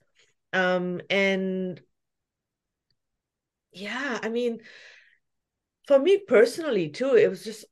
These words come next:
I think it was just conditioning about, like, you know, she's loud, she's, you know, always speaking her mind, because that's a bad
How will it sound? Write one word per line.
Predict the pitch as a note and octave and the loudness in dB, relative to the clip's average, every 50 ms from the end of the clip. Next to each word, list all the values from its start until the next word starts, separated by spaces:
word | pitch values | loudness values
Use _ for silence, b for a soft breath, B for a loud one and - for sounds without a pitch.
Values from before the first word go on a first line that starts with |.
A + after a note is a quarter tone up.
| _ _ _ _ _ _ _ _ _ | _ _ _ _ _ _ _ _ _
I | - D#3+ A3+ | -8 -6 -6
think | A#3 C#4+ D#4 E4 | -6 -8 -8 -10
it | F4 C4 | -6 -2
was | A3+ A#3 A#3 | -2 -2 -2
just | - B3 A#3 - | -2 -6 -8 -8
conditioning | - C#4 C4 A#3 F#3 F#3+ G#3 - - E4+ D#4+ E4 B3+ G3+ F3 | -6 -6 -4 -2 -2 -2 -4 -4 -6 -8 -6 -6 -4 -4 -4
about, | E3+ E3 D#3+ F3 E3+ D#3+ - - | -4 -4 -2 0 0 0 0 0
like, | F3+ E3+ E3 E3 E3 - | 0 0 0 0 0 -2
you | G3 | -4
know, | F#3 F#3+ | -4 -4
she's | G3+ G3 - A#3 A3 A3+ G#3 G#3+ - | -6 -6 -6 -6 -6 -6 -6 -6 -4
loud, | E3 C#3+ D3+ F3+ G#3+ A3 G3+ F3 E3 D#3 | -4 -2 -2 -2 0 0 -2 -2 -4 -6
she's, | - - G#3 G3 F#3+ F#3 F3 - - | -8 -6 -4 -4 -4 -4 -6 -6 -6
you | - G3+ | -4 -2
know, | F3+ F3+ F3+ | -2 -2 -2
always | F3+ - D#3 D#3+ F3 F#3+ G3+ G3+ G3+ | -2 0 0 0 0 0 -2 -2 -4
speaking | - - G#3 G3+ - G#3+ A3 G#3 | -8 -10 -10 -10 -10 -12 -14 -12
her | G3 A3+ G#3+ | -10 -10 -8
mind, | G#3 G#3 A3+ A#3+ B3 A#3 G3 E3 | -6 -4 -2 0 0 0 -2 -4
because | D3+ D#3 F#3+ F3+ - | -4 -2 -2 -2 0
that's | F3+ E3 E3 - | -2 -4 -2 -4
a | F#3 | -6
bad | D#3+ C3+ F3 E3+ G#3+ B3 C4 | -6 -6 -4 -2 -2 -4 -4